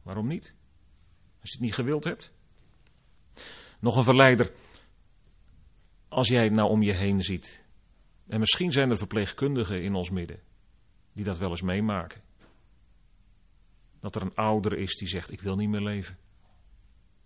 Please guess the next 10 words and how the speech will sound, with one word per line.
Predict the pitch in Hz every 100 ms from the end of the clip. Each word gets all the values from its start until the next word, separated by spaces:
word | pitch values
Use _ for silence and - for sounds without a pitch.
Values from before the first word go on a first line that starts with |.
| _ _ _ _ _ _
Nou, | - 87 - - - -
dan | - 95
leven | 98 90
wij | 95 -
toch | 92
in | 95
een | 98
maatschappij | 92 - 98 - 117 101 - - - -
waarin | 110 110
het | 95 -